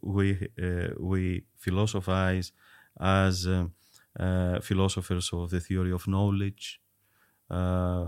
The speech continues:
as philosophers of political philosophy, as philosophers of ethics. So they elaborated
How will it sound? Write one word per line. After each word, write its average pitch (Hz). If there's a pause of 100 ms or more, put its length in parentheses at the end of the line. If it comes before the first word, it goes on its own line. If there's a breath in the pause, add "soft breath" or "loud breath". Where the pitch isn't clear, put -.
(120)
as 95
philosophers 90 (340 soft breath)
of 92
political 98
philosophy, 101 (1000 loud breath)
as 92
philosophers 92
of 90
ethics. - (960)
So 113
they 104
elaborated 120